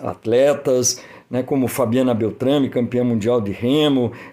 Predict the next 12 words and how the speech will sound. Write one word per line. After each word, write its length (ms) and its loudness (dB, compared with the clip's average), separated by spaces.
com 280 0
a 40 0
seleção 400 0
de 80 -2
canoagem, 960 0
de, 280 -2
de 160 -4
futebol, 840 0
de, 300 0
de 520 -2
futsal, 760 2
né? 200 0